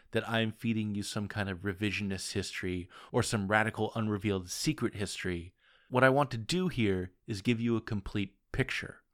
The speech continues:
because there were other things that the United States was concerned with at the time.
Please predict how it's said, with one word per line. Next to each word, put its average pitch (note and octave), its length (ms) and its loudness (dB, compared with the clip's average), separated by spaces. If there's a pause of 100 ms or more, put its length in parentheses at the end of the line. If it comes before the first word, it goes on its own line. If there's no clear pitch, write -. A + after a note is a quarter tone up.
(400)
because A#2+ 360 2
there C3 100 4
were B2+ 240 2
other D#3 280 4
things A2+ 420 -2
that G#2 100 -6
the G#2+ 80 -4
United F#2+ 460 0
States - 320 -4
was G#2 140 -6
concerned F#2+ 480 -4
with F#2+ 220 -4
at F#2 220 -12
the - 80 -18
time. A2 520 -2